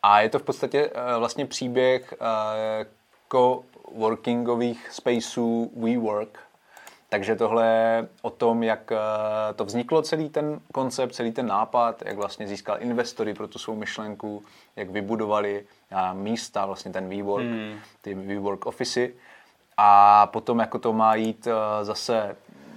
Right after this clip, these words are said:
Speaker 1: tak, jak to stoupalo, všechno šlo dobře, tak to potom má zase jako trošku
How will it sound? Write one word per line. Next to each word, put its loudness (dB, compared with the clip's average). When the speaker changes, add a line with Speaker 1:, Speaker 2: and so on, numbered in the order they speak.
Speaker 1:
tak, 0
jak 4
to -4
stoupalo, 2
všechno -6
šlo -6
dobře, -2
tak -6
to -10
potom -10
má -4
zase -6
jako -6
trošku -10